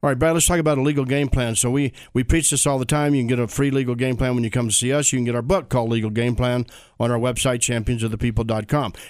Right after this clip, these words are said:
Every case is unique. You come into the law firm. Every case is unique. It's unique to you. So wouldn't you think you need a unique legal game plan to the way the accident happened, to your past, to your medical condition, and your future?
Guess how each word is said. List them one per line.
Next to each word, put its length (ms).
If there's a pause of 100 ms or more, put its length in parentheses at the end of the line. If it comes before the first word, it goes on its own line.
Every 320
case 360
is 160
unique. 400
You 120
come 200
into 220
the 100
law 180
firm. 260 (340)
Every 280
case 280
is 160
unique. 380
It's 180
unique 280
to 100
you. 180
So 320
wouldn't 380
you 80
think 200
you 120
need 160
a 40
unique 440 (200)
legal 280
game 220
plan 260
to 100
the 80
way 160
the 140
accident 400
happened, 360 (260)
to 80
your 200
past, 460
to 80
your 80
medical 340
condition, 460
and 100
your 140
future? 480